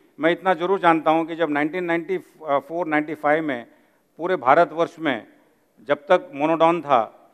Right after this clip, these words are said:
हमारा श्रिम्प उत्पादन कभी भी एवरेज अस्सी हज़ार टन से ज़्यादा कभी नहीं गया। नाइनटीन नाइंटी फ़ोर से शुरुआत जिसकी हुई और जब तक वेनामी दो हज़ार नौ में ओपन नहीं हुआ, तब तक हमारा देश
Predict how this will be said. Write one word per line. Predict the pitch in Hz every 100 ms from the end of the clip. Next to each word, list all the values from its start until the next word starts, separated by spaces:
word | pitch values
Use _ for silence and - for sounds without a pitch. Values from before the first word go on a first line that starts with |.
| _ _ -
हमारा | 147 185 196
श्रिम्प | - 202 185
उत्पादन | 190 170 170 196
कभी | 175 165 170
भी | 190 196
एवरेज | 160 151 175 156 - - _ _ _ _ _ _ _ -
अस्सी | 143 - 220
हज़ार | 170 180 185
टन | 175 170
से | 165
ज़्यादा | 160 143 160
कभी | 156 156 147
नहीं | 151 135 107
गया। | 104 - _ _ _ _ _ _ _ _ _ _ _ -
नाइनटीन | 131 156 175
नाइंटी | 170 170 185
फ़ोर | - 170 185
से | 180 190
शुरुआत | - 170 170 170
जिसकी | 156 - 170
हुई | 147 175 151 123 - _ _ -
और | 139
जब | 143
तक | 147 190 160
वेनामी | 147 165 180 185
दो | 160 165
हज़ार | 156 170 170 156 - - - -
नौ | 139 135 175
में | 180 147 120 -
ओपन | 151 147 170
नहीं | 175 175
हुआ, | 151 127 - - _
तब | - 151
तक | 196 160
हमारा | 165 165
देश | 160 160 180 -